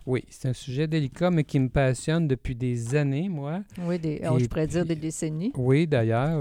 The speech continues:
Speaker 1: oui,
Speaker 2: Oui.
Speaker 1: puis j'ai écrit des textes là-dessus. D'ailleurs, euh, dans, on a déjà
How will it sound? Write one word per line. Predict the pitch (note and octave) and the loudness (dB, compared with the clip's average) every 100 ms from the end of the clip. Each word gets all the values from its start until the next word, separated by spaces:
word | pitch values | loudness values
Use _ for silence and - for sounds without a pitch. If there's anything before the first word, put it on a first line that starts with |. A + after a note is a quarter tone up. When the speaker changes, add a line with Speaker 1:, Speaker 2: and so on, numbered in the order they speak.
| A#2 | 0
Speaker 1:
oui, | C#3+ | -2
Speaker 2:
Oui. | E3+ A#2+ | -2 -4
Speaker 1:
puis | |
j'ai | A#2 | -6
écrit | A2+ C3+ C3+ | -8 -4 0
des | B2 | 0
textes | A2+ C#3 D3 - | 0 -2 -4 -4
là-dessus. | A#2 - G#3+ | -6 -6 -6
D'ailleurs, | F#3 C#3+ D#3 F#3+ F#3 - - - - - | 0 4 4 4 2 -4 -20 -20 -10 0
euh, | A#2+ B2 B2 A#2 A#2 | 2 4 4 2 -2
dans, | A2 C3+ E3+ E3 - | 0 2 2 0 -2
on | C3 C3 C3+ | 0 2 4
a | C3+ B2+ | 4 4
déjà | C3 D#3+ D#3+ D#3 | 4 6 6 2